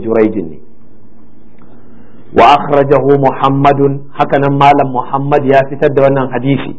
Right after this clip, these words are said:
Wa kenan? Bukhari. An Ubaidillah ibn Musa, daga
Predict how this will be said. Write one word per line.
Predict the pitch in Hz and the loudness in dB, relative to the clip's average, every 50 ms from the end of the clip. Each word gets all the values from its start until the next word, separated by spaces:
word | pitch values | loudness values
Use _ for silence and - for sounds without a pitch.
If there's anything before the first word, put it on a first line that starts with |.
| - - | -10 0
Wa | 110 131 165 - | 2 2 2 4
kenan? | - 143 143 160 156 120 - - - | 4 2 4 4 2 0 -2 -8 -10
Bukhari. | 107 120 131 - 160 160 156 147 135 131 127 - - - - - - - - - - - - - - - - - - - - | -8 -8 -2 2 4 6 6 4 4 0 -6 -10 -12 -14 -14 -14 -14 -14 -14 -14 -14 -14 -14 -14 -14 -14 -14 -14 -10 -4 -2
An | 131 147 156 160 | 0 0 0 2
Ubaidillah | 151 151 135 147 151 151 151 135 139 147 143 135 135 147 147 147 147 147 135 143 143 143 139 - - - | 2 2 4 6 6 6 4 4 2 2 2 2 4 6 6 6 6 4 2 -2 -2 -2 -4 -8 -6 -4
ibn | 139 139 143 143 143 139 | -4 -2 0 0 2 4
Musa, | 143 147 139 135 - 104 90 - - - - | 4 4 4 2 0 0 -2 -2 -4 -4 -4
daga | 123 120 127 | -2 0 2